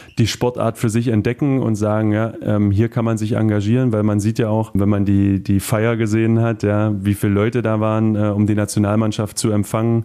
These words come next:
wie cool das eigentlich ist, ja, und, und wie, ich sag mal, populär das eigentlich jetzt auch geworden ist, ja, ohne sich sozusagen am Volk zu, naja, zu rühmen oder irgendwie sowas, aber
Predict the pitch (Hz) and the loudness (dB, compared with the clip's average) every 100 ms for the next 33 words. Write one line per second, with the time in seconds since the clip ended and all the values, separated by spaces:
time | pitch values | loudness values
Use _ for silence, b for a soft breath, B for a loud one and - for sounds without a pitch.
0 | - 104 107 - 151 139 131 113 117 117 | -2 -2 -2 0 0 0 -2 -2 0 0
1 | 120 117 104 107 117 104 104 101 98 104 | 0 0 0 0 0 0 2 0 0 -2
2 | 101 98 98 - 98 101 101 101 - 104 | 0 2 0 -2 0 2 4 2 0 0
3 | 104 98 - 110 117 107 117 135 123 127 | 0 0 -6 0 2 2 2 2 -2 -2
4 | 113 117 117 117 120 113 110 117 104 110 | -2 0 0 0 0 -2 0 -4 0 0
5 | 113 110 110 - 101 104 101 101 107 101 | 2 2 0 -2 0 0 0 2 2 2
6 | 101 - - - 101 104 95 - 107 113 | -2 -4 -6 -4 -2 0 -2 0 -2 -2
7 | - _ - - 107 107 104 95 - 98 | -16 _ -6 0 2 4 2 0 -2 0
8 | 98 95 104 107 147 147 127 123 117 123 | 0 0 0 0 2 2 2 0 0 0
9 | 123 123 123 127 - 104 101 101 | 0 0 0 -2 -2 0 0 -2